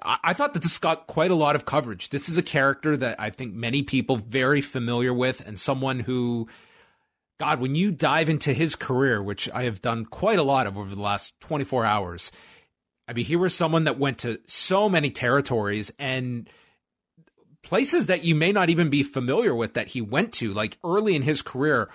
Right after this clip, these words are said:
went to Mexico and would return there, uh, very early on, went over to Germany, went to, uh, England, uh, for, for Dale Martin's joint promotions, um, did, like, a tour of Africa, and then hit pretty much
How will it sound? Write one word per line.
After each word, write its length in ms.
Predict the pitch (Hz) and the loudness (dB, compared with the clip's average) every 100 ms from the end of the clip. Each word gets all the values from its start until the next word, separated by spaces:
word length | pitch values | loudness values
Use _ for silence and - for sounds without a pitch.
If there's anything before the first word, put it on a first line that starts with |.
| - | -18
went 260 | 117 143 190 | -4 -2 0
to 80 | 170 | -2
Mexico 760 | 127 110 - 113 - 113 110 - | 0 -2 -4 -6 -2 -2 -2 -4
and 180 | 131 120 | -6 -2
would 160 | 123 | 0
return 420 | 123 127 143 151 131 | -2 2 4 4 2
there, 320 | 98 90 - - - | 0 -2 -6 -12 -8
uh, 140 | 117 131 | -8 -6
very 380 | 127 185 196 | -2 0 0
early 320 | 175 151 135 127 | 2 2 2 2
on, 240 | 117 113 | 2 0
went 160 | 131 147 | -2 0
over 400 | 151 135 139 - - | 0 2 -2 -2 -14
to 140 | - 147 | -10 -8
Germany, 640 | 104 151 185 160 107 87 | -2 2 2 2 -2 -8
went 260 | 87 131 - | -8 -8 -6
to, 300 | - 127 123 | -2 0 0
uh, 360 | 120 117 113 113 - | -2 0 0 -2 2
England, 580 | 196 202 135 90 82 - | 4 4 2 0 -12 -8
uh, 220 | 104 104 | -2 -2
for, 360 | 98 127 117 110 | -2 0 2 2
for 120 | 117 | -2
Dale 220 | 135 131 | 2 2
Martin's 400 | 127 135 135 117 | 4 2 0 -6
joint 280 | - 131 170 | -2 -2 -2
promotions, 720 | - 113 92 - 90 87 - - | -2 -4 -4 -6 -10 -8 -8 -6
um, 360 | 104 101 95 - - _ _ | -6 -6 -8 -18 -20 _ _
did, 180 | 117 113 | -10 -2
like, 180 | 127 123 | -2 -2
a 80 | 135 | -8
tour 300 | - 165 180 | -4 0 0
of 100 | 131 | 0
Africa, 600 | 151 170 - 160 117 98 - | 0 0 2 0 0 -4 -4
and 220 | 135 131 | -4 -2
then 280 | 127 123 120 - | -2 -2 -8 -14
hit 320 | - 175 180 _ _ | -2 -2 -2 _ _
pretty 200 | - 190 | 0 2
much 220 | 196 135 | 4 2